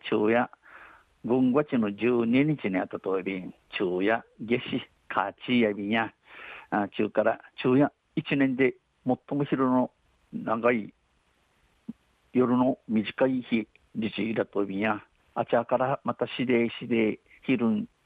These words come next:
陰着なって一日言われてますな。当中、琉球新報の記事から、うちなありくりニュース、うちてさびら。中のニュースを、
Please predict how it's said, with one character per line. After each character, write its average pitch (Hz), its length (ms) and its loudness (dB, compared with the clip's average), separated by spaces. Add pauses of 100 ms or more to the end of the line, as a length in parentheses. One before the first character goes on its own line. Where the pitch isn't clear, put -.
陰 120 200 0
着 - 260 -4
な 104 80 0
っ - 40 -6
て - 100 -8
一 110 260 -8
日 - 320 -10 (240)
言 113 100 2
わ 104 60 2
れ 98 80 -4
て 95 140 -6
ま 95 160 -4
す - 40 -10
な。 147 200 0 (1120)
当 160 180 0
中、 160 400 0 (160)
琉 139 160 0
球 160 140 -4
新 165 160 -4
報 147 160 -2
の 127 80 -2
記 143 160 -4
事 143 140 -8
か 139 100 0
ら、 120 160 -6 (640)
う 123 80 -4
ち 117 140 -2
な 113 280 2
あ 117 80 -2
り 113 80 -2
く 110 140 -4
り 107 80 2
ニ 107 160 2
ュ 113 80 2
ー 110 60 -8
ス、 117 80 -4 (120)
う 113 80 -8
ち - 100 -20
て 110 180 0
さ 110 80 -4
び 113 80 0
ら。 110 180 -2 (840)
中 123 180 2
の 147 160 2
ニ 127 80 4
ュ 117 160 4
ー - 20 -10
ス - 60 0
を、 120 260 2